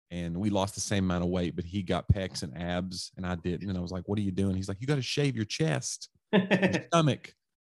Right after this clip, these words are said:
Speaker 1: and it creates shadows and makes the muscles pop." And I was like, "If you're in here thinking of doing this, let me just say results may vary." And I do a whole thing about how I did it. And
Speaker 2: That's great.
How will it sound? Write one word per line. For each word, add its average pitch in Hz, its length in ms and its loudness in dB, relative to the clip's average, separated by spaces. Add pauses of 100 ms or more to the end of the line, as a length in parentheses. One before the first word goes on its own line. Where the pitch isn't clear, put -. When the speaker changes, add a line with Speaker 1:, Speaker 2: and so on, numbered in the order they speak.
(140)
Speaker 1:
and 113 140 0
it 110 120 -2
creates 123 300 2
shadows 135 500 6
and 113 60 2
makes 117 160 0
the 120 60 -2
muscles 120 360 2
pop." 127 460 0
And 107 100 -2
I - 20 0
was 98 100 -2
like, 98 160 -4
"If 92 80 -8
you're 185 140 2
in 214 80 2
here 165 100 4
thinking 123 300 -2
of 104 80 0
doing 107 240 4
this, 92 300 -2 (280)
let 139 80 -2
me 160 60 2
just 131 160 0
say 107 140 2
results 101 400 0
may 92 120 0
vary." 87 200 -2
And 87 100 -4
I 90 60 -2
do 87 120 -2
a - 40 -6
whole 90 120 -6
thing 85 140 -4
about 87 140 -4
how 90 100 -4
I 87 80 0
did 85 240 -4
it. 87 140 -6
And 104 120 -10 (140)
Speaker 2:
That's - 160 -20
great. 95 380 -2